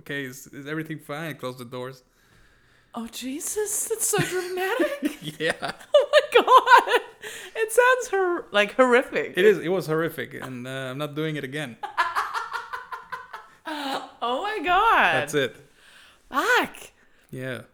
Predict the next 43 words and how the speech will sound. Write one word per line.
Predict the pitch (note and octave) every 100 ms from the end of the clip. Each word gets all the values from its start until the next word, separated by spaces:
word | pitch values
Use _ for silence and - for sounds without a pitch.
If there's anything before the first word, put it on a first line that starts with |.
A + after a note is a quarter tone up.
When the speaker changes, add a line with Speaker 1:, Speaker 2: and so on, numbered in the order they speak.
| _
Speaker 2:
And | A#3
then, | A#3+
like, | A#3 G#3+
so | A3+
something | G#3+ G3+ G3+
was | G3+ -
going | G3+ F#3+ F#3+
down | F#3 E3+
with | F3 E3
her, | F3+ F#3 F#3 F3
and | E3 D#3+
so | E3+
they |
had | D#3+ D#3
to |
fix | E3 E3+ D#3 -
her | E3 D#3+ D#3 D#3+ D#3+ _ _
up | E3 D#3+ E3
whilst | E3 -
you | E3
had | D#3+ D#3
this | D#3 -
little | E3 D#3+ D#3+ D#3 - - _ _ _ -
Speaker 1:
Yeah, | F#3
Speaker 2:
thing. | F#3+
Speaker 1:
apparently | A3+ F#3+ C#3+
it's, | -
it's | C#3 A#2+
a | C3
normal | B2+ C3 B2
thing | - A#2+ A#2+
because | A2+ A#2+
they, | B2+ A#2+
they | A2+ A#2 A#2
inject | A#2 A2+ B2+ -
you | B2
with | A#2+ A#2
a |
bunch | - B2 A#2+
of |
shit, | A#2 - B2 -
like, | A2+ A2
uh... | A#2+ G#2+ G#2 G#2 -